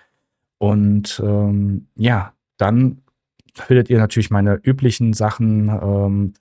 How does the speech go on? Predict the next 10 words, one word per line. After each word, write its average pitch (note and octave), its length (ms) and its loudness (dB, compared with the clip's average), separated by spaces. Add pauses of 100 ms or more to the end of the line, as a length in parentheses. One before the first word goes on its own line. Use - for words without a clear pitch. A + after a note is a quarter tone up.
(120)
über G2+ 180 0
Autismus G2 760 -4 (840)
im G#2 340 0
Instagram C3+ 800 2
autismus - 600 -4
talk A#2 340 -4
punkt - 320 -8
podcast. - 920 -6 (520)
Und A#2+ 460 -2
ja, G#2+ 200 0